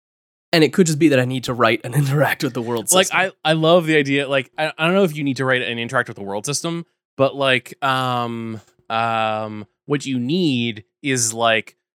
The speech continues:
Speaker 2: uh, I'm, I'm obsessed with, I, I played, um, uh, One Particular Harbor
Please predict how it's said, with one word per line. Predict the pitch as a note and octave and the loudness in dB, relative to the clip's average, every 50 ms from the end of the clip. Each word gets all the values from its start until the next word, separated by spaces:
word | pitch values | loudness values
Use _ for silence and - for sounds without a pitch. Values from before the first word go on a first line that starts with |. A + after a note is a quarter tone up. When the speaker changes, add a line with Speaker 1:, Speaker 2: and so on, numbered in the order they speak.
| _ _ - | _ _ -8
Speaker 2:
uh, | A2+ A#2 A2 A2 G#2+ - - | -4 -4 -2 -2 -4 -4 -4
I'm, | A#2 B2+ A#2+ - | -6 -6 -6 -4
I'm | - B2+ | -4 -4
obsessed | B2 A#2+ A2 - - - D#3+ F#3 - - | -4 -2 -2 0 2 2 2 2 2 -2
with, | G3+ - - | -6 -4 -2
I, | - | -2
I | B2+ A#2 - B2+ | -2 0 -2 -6
played, | - - C#3 D3 D3+ D3+ D3+ D3 C#3+ B2+ G#2 - | -6 -4 -2 0 2 2 2 0 -2 -4 -2 0
um, | A2+ A2 A2 A2 G#2 G#2 G2+ G2+ G2 G2 G2 G2+ _ _ _ - - - _ _ _ _ _ _ _ _ _ - | 2 2 2 2 2 -2 -4 -6 -10 -12 -14 -16 _ _ _ -20 -20 -20 _ _ _ _ _ _ _ _ _ 2
uh, | A2+ G#2+ G2+ G2+ | 4 4 4 4
One | A2 B2+ C3 C#3+ | 4 4 2 2
Particular | C#3 B2+ C3 B2 B2 A2 G2+ G#2+ | 0 -4 -8 -6 -4 -4 -2 -2
Harbor | G#2 G2+ G2+ A#2 B2+ D3 D#3+ D#3 | -2 -2 -2 -4 -8 -10 -12 -14